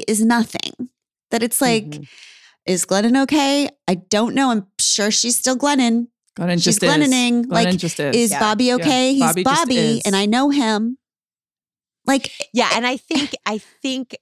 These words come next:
Speaker 2: by okay, if he is okay with him, I think it's like,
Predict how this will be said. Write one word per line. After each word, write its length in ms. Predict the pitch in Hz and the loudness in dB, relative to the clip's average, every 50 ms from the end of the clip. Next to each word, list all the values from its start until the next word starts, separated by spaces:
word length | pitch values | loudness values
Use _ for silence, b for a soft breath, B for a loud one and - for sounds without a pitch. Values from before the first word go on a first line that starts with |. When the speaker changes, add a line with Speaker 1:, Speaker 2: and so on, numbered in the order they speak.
| _ - | _ -10
Speaker 2:
by 260 | 180 208 202 185 - - | -6 -6 -6 -6 -4 -4
okay, 440 | 190 202 185 - - 214 190 185 170 | -6 -6 -6 -6 -6 -4 -4 -4 -4
if 240 | - - 170 - | -4 -6 -8 -8
he 320 | - - 202 196 190 165 - _ | -8 -6 -4 -4 -4 -6 -8 _
is 140 | - 170 - 156 | -10 -6 -6 -6
okay 240 | 156 - - 156 | -8 -6 -8 -10
with 160 | 143 143 - - | -10 -10 -10 -10
him, 260 | 156 147 139 135 - - | -10 -10 -10 -12 -14 -8
I 200 | - 151 156 156 151 | -6 -4 -4 -4 -6
think 320 | - - - 165 160 - 151 | -8 -8 -8 -8 -8 -8 -10
it's 240 | 143 - - - | -12 -12 -12 -8
like, 380 | 139 135 131 127 120 - - - | -8 -6 -6 -8 -8 -12 -20 -20